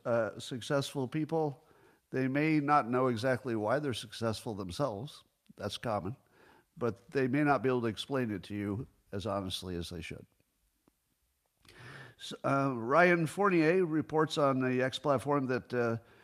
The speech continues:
San Francisco just appointed someone to their, uh, San Francisco Elections Commission.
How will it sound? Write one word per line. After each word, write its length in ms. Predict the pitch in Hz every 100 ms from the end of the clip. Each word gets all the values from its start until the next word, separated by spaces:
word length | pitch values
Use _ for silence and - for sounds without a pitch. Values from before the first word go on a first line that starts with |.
| - _ -
San 300 | - 165 165
Francisco 540 | 160 139 180 - 165
just 260 | 131 151 -
appointed 460 | - 160 175 165
someone 500 | - 160 160 160 156 - - - - - - - - _ -
to 200 | 165 156
their, 320 | 151 147 147
uh, 140 | 139
San 240 | 131 170 147
Francisco 560 | 147 147 139 160 135
Elections 580 | 123 147 147 156 143 135
Commission. 640 | - 139 135 160 117 165